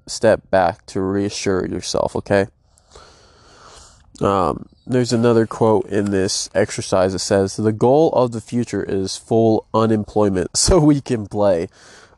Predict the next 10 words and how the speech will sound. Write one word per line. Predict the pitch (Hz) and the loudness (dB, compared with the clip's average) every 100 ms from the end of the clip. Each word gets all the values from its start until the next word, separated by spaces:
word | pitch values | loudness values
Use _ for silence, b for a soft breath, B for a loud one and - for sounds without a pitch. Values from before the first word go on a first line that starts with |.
| - | -2
Uh, | 90 95 95 90 - - - _ _ _ _ _ _ _ _ _ _ _ - - _ _ - - | 2 4 4 2 -2 -14 -20 _ _ _ _ _ _ _ _ _ _ _ -20 -20 _ _ -10 0
interesting. | 135 113 98 - - - - | 4 4 2 -2 -8 -14 -2
"That's | 110 127 - | 2 2 2
why | 120 120 | 4 4
we | 117 | 2
have | 117 - | 0 -2
to | |
destroy | 107 101 - 113 110 104 | -4 -8 -6 -2 0 0
the | 101 | -4
present | - 110 113 | 0 0 0